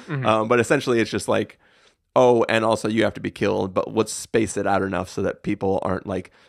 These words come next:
Speaker 2: mixing their emotions with you and this."
Speaker 1: Mm-hmm.
Speaker 2: Um, the one last thing I'll say about the scene is, while most of it didn't work for me, when everybody warps back to present and they all realize that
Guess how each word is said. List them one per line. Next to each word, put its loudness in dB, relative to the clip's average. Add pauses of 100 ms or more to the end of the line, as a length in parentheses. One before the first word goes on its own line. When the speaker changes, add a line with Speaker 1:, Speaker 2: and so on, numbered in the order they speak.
(100)
Speaker 2:
mixing -4
their -2
emotions -4
with -14
you -6
and -14
this." -20 (240)
Speaker 1:
Mm-hmm. -4
Speaker 2:
Um, 2
the 0
one 6
last 0
thing -4
I'll 0
say -4
about 0
the -10
scene -6
is, -4 (400)
while 2
most -2
of -4
it -4
didn't -4
work -4
for -2
me, -4 (500)
when 0
everybody 4
warps 0
back -2
to -8
present -4 (420)
and -2
they 4
all 4
realize 2
that -2